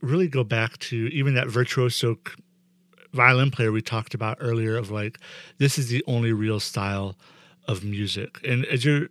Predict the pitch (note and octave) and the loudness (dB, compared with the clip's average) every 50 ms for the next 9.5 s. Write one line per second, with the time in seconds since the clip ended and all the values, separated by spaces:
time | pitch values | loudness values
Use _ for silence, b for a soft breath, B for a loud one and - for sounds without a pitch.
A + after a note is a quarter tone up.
0 | _ - C#3 F3 F3 - D#3+ D3 C3 A#2+ A2+ A#2+ - B2+ B2+ C#3+ D3+ D3 C3 A#2 | _ 0 2 2 2 2 0 0 2 2 0 0 0 0 2 2 4 4 2 0
1 | G#2+ G#2+ G#2+ G#2 G#2 G2+ - - A2+ A2 A2 G#2 G#2 G#2+ G2 - B2+ B2+ B2+ A#2+ | 0 -2 -2 -2 -2 -4 -4 -4 -4 -2 -2 -2 -4 -4 -4 -2 0 0 0 0
2 | G#2+ - - - - - B2+ A2+ A2+ A2+ A2+ G#2 - - - - - A#2+ - - | -2 -4 -6 -8 -6 -2 0 0 2 2 0 0 -2 -4 -6 -6 -6 -4 -2 -2
3 | A#2 A#2 A2+ A2+ A2+ G#2+ - - - A#2+ - - A2+ G#2+ A2 - B B B B | 0 0 2 0 0 0 -2 -4 -4 -6 -4 -4 -4 -6 -6 -6 B B B B
4 | B B B B B B B E3 G#2+ G#2+ G#2 G#2+ - - - - - B2 D3 D#3 | B B B B B B B -6 -4 -2 -2 -4 -4 -6 -8 -6 -2 0 0 0
5 | - - - A#2+ A2 A2 A2 - - - B2 G#2 A2+ G#2+ A2 A2+ A#2 A#2 C3 B2 | 0 -2 -2 0 0 -2 -2 -4 -6 -6 -4 -2 -2 -2 0 0 -2 -2 -2 -2
6 | A#2 A2+ G#2 A#2 - - A#2 A2+ A2 G#2+ G#2+ G#2+ G#2 G#2+ G#2 F#2+ F#2 - B2 B2+ | -4 -2 -4 -6 -4 -2 -2 -2 0 -2 -4 -4 -4 -4 -4 -6 -6 -4 -4 -4
7 | A#2+ - - B2 A#2+ A2+ - - A2 G2 - - - C3 - - - A#2+ G#2+ G#2 | -4 -2 -2 -2 -2 -2 -2 -2 -4 -4 -2 -2 -2 0 0 -2 -4 -4 -2 -2
8 | G#2 G#2 F#2 F#2 G2+ A2 A2 A2+ A2+ A2 G#2 A2 - - A2+ G#2 - - G2+ F#2+ | -2 -2 -4 -4 -4 -2 -2 -2 -2 -2 -2 -4 -4 -6 -8 -8 -6 -8 -8 -6
9 | - - - D3 C#3+ C3 - - - | -6 -4 -2 0 0 -2 -2 -6 -14